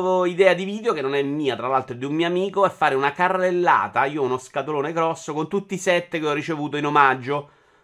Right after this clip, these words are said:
Tipo questa sera spero di riuscire a ottenere sia i monumenti che ho riscattato, quelli piccolini, sia il furgoncino. Sono tutti in una scatola, li prendiamo, ce li guardiamo insieme, andiamo a vedere che valore hanno acquisito nel tempo,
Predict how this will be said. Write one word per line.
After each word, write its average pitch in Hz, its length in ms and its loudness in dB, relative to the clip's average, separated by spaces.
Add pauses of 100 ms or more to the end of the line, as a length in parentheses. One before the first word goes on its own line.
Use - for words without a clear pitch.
(120)
Tipo 131 160 -6
questa 127 300 -4
sera 165 320 0
spero 131 320 0
di 127 80 -8
riuscire 131 280 -6
a 131 40 0
ottenere 127 420 -2
sia 151 240 -2
i 131 40 2
monumenti 120 520 0
che 101 80 -6
ho 104 60 -2
riscattato, 131 840 0
quelli 107 220 -8
piccolini, 139 600 -4 (160)
sia 135 320 -2
il 120 60 -2
furgoncino. 113 760 -6 (180)
Sono 147 240 -2
tutti 160 240 0
in 160 60 2
una 202 160 6
scatola, 196 580 6
li 160 160 0
prendiamo, 175 640 4
ce 160 100 -8
li 139 80 -6
guardiamo 143 420 0
insieme, 180 500 2
andiamo 147 220 0
a 147 40 2
vedere 151 380 -2
che 139 160 -6
valore 143 340 2
hanno 139 140 0
acquisito 143 460 -4
nel 185 200 0
tempo, 180 640 2